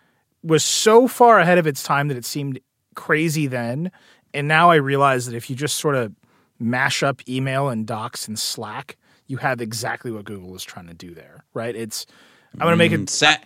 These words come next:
Speaker 2: sounds appetizing. Yeah.
Speaker 1: Well, <laughs> yeah, it, it sounds like a mess of notifications. <laughs> But, like, that was the last big attempt to rethink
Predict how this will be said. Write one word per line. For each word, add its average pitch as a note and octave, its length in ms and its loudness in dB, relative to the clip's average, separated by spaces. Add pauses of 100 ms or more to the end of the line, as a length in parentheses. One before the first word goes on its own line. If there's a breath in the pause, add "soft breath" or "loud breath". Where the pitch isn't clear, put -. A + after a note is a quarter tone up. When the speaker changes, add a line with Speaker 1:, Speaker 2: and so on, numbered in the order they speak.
(240)
Speaker 2:
sounds D#3 400 4
appetizing. G2+ 840 -2
Yeah. G2+ 120 -2
Speaker 1:
Well, C#3+ 320 0
<laughs> - 60 -16
yeah, A#3+ 320 6
it, - 180 -4 (220)
it F3 80 0
sounds F#3 200 2
like F#3+ 120 4
a D3 60 0
mess C#3+ 240 -2
of C#3 100 0
notifications. C#3 580 -6 (160)
<laughs> - 160 -16
But, C4+ 140 6
like, B3 220 4 (160 loud breath)
that C#4 180 6
was B3+ 140 6
the A#3 120 8
last F#3+ 440 4
big F3 240 2
attempt D#3+ 500 -2
to D#3+ 120 -4
rethink C#3 720 -6